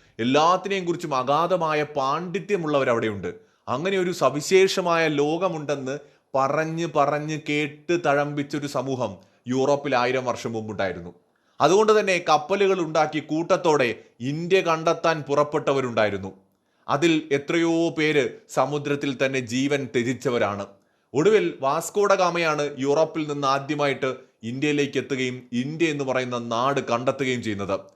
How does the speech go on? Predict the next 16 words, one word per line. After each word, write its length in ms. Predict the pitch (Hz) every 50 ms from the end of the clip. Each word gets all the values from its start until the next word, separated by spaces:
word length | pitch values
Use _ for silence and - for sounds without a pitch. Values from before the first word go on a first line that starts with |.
| _ _ _ _ -
അന്ന് 300 | - 143 185 233 233 208 185 165
സ്വർഗം 580 | - - 170 175 175 170 175 180 220 240 240 233 214 208
കണ്ടെത്തിയതുപോലെയായിരുന്നു 960 | 190 190 196 202 170 214 208 202 202 185 185 180 175 165 156 151 147 147 143 127
അവർക്ക്. 320 | 120 117 117 - - 101 92 - - _ _ _ _ _ _ _ -
പിന്നീട് 280 | 123 139 151 170 180 175 175
കുറ്റിയും 280 | 165 139 185 202 202 196
പറിച്ച് 300 | 196 185 190 190 196 185 175
മുഴുവൻ 320 | 180 175 185 196 202 196 190 190
യൂറോപ്യൻസും 580 | 185 190 185 185 185 196 196 185 180 190 185 180
ഇങ്ങോട്ട് 280 | 180 185 180 170 190 180 170
വന്നതും 360 | 160 170 202 220 175 147 107 101 101 - _ _ _ _ -
ഇവിടെ 220 | 120 131 143 156 151 -
കൊള്ളയടിച്ചതും 640 | 147 143 160 185 190 170 151 135 139 139 123 127 123 117
ചരിത്രം. 420 | 123 104 101 104 90 104 92 87 - _ _ _ _ _ _ -
അതവിടെ 300 | 107 127 135 139 147 151 151
നിൽക്കട്ടെ. 300 | 143 165 143 143 113